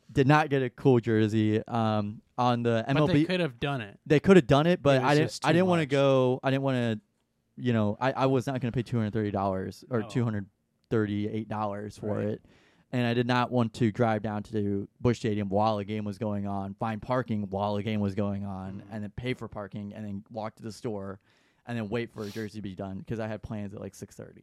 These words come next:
Speaker 1: So, um, so yeah, the plans ended up being Kobe Steakhouse and,
Speaker 2: Right.
Speaker 1: uh, Kobe Hibachi Grill.
Speaker 2: So wait, wait, wait. Where did you get, where, how did you end up getting the one you got?
Speaker 1: I thrifted it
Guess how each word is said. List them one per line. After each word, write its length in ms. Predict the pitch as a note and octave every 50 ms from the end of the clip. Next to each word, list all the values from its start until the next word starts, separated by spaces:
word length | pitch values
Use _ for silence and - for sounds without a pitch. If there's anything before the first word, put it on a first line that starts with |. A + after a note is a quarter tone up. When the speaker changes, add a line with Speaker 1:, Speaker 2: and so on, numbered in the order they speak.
| _ D3+
Speaker 1:
So, 420 | - - - G#2 - - - - _ _ _ _ _ _ _ _ _ _ _
um, 500 | - A2 G#2+ G#2 G2+ G2 F#2 F#2 F#2+ G2+ - _ _ _ _ _ _ _ _ _ _ _ _ _ _ _ _ _ - - _ _ _ _ _
so 120 | - - D#3
yeah, 120 | D3+ C3
the 100 | A2 A2+
plans 400 | - - E3+ F#3+ G3+ F#3 E3 D3
ended 180 | C#3+ C3 B2+ A#2+
up 80 | B2 A2+
being 360 | B2 A2+ A2 G#2+ G#2+ G#2+ - -
Kobe 180 | - A#2+ G2 G2+
Steakhouse 580 | - C#3+ C#3 C3+ - G2+ - - - - - -
and, 500 | - A#2 A2 A2 G#2 G#2 G#2 G2 F#2+ G#2
Speaker 2:
Right. 140 | C3+ A#2+ A#2
Speaker 1:
uh, 180 | A2 G2+ G#2 G#2 - -
Kobe 220 | - C#3 C3 B2+ A2+
Hibachi 400 | B2+ - - A2+ A#2+ - A3 G3+
Grill. 160 | F#3+ A#3 B3
Speaker 2:
So 120 | A3 G#3+ G#3
wait, 100 | G#3+ G#3+
wait, 200 | G#3 F#3+ F3+ F3
wait. 180 | F3 C#3+ A#2+ A#2+
Where 260 | A#2+ B2+ D#3 F3 F#3
did 140 | F3+ G3 F3+
you 140 | D#3 E3 D#3
get, 260 | C3 D#3 D3+ D3+ - _ _ _ -
where, 280 | D3+ C#3+ D3+ D#3 D#3+
how 180 | D3 - E3+ F3
did 140 | F3 E3+ D3+
you 120 | D#3 C#3+
end 100 | C#3 C#3+
up 100 | C#3+ -
getting 240 | - D3 C#3 C3+ B2+
the 80 | B2
one 220 | A#2 A#2 A#2+ A#2 A2+
you 100 | A2 G#2
got? 380 | - - D#3+ F#3 C#3 F#2 E2+ - _ _ _ _ _ -
Speaker 1:
I 140 | D#3 D3 B2+
thrifted 400 | A2 - - F3+ G3+ - - G#2
it 120 | G#2 -